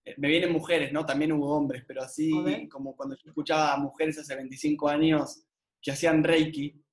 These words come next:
Speaker 1: y las trataban de locas, eh, ¿no? Y, y hoy el Reiki parece tan normal, y yo digo, "Guau,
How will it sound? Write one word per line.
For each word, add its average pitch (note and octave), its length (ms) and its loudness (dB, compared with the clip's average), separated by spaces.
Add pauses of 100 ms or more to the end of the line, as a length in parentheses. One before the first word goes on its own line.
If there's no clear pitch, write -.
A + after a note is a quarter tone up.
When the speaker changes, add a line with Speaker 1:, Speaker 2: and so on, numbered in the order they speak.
(160)
Speaker 1:
y C#3 60 -6
las C#3 160 -4
trataban D3+ 460 2
de C#3 80 2
locas, D3+ 480 2 (540)
eh, C#3+ 360 2
¿no? F3+ 320 4
Y, E3+ 240 -4
y F3+ 80 -4
hoy G3 140 2
el F#3 120 0
Reiki F#3+ 320 -2
parece E3+ 320 -2
tan E3+ 180 -2
normal, E3 340 -4
y F#3 40 -10
yo - 100 -12
digo, E3+ 240 -2
"Guau, D#3+ 440 0